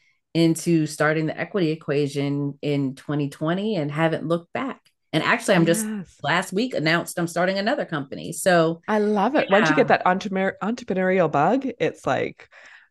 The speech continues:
Speaker 2: then
Speaker 1: Oh
Speaker 2: you
Speaker 1: my
Speaker 2: become, like,
Speaker 1: gosh.
Speaker 2: the serial entrepreneur, right? <laughs>
Speaker 1: Yes.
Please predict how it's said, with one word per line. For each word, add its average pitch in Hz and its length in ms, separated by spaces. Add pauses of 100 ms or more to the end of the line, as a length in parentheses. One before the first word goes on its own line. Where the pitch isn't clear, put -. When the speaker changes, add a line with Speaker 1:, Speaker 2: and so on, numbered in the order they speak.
(200)
Speaker 2:
then 135 160
Speaker 1:
Oh 190 120
Speaker 2:
you 175 60
Speaker 1:
my 170 60
Speaker 2:
become, 170 260
like, 156 140
Speaker 1:
gosh. 160 120
Speaker 2:
the - 40
serial 143 320
entrepreneur, 131 540
right? - 240 (140)
<laughs> - 460 (1160)
Speaker 1:
Yes. 180 680